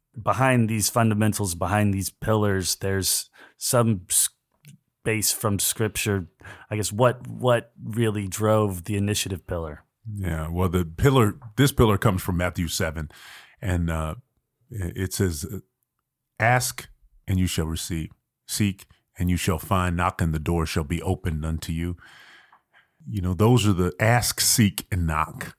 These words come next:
Speaker 2: right? Those are, those are commands fr-, from Christ. Don't, don't s-, don't sit there, right? The only way to know is to pursue. And, uh, and, and so tho-, that's kind of been the background on,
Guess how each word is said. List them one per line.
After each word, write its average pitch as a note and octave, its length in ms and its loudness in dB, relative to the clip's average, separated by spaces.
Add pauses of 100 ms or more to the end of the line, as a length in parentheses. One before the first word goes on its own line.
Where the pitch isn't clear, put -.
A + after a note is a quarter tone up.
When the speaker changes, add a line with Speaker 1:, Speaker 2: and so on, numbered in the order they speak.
(120)
Speaker 2:
right? F#2 340 -6
Those G#2 260 -2
are, F2+ 300 0 (580)
those G#2 300 -2
are F2+ 260 -2 (760)
commands G2 600 0
fr-, - 140 -14 (140)
from F#2+ 220 -4
Christ. - 380 -2
Don't, G2+ 340 -2
don't B2 200 -2
s-, - 200 -2
don't A#2+ 320 -2
sit - 400 0
there, - 400 -8
right? A2 240 -4
The A2 100 0
only A2+ 240 2
way A2+ 300 2
to G#2+ 160 2
know G#2+ 400 2
is G#2 300 -2
to A2 420 2
pursue. C3+ 480 6 (560)
And, G2 400 0
uh, F2+ 280 -4 (160)
and, G2+ 300 -2
and G2+ 180 -4
so G2 340 -4 (200)
tho-, B2 220 2
that's C#3+ 260 2
kind - 240 2
of G2 80 0
been G#2 200 2
the F2 80 -4
background F#2 680 0
on, E2+ 300 -4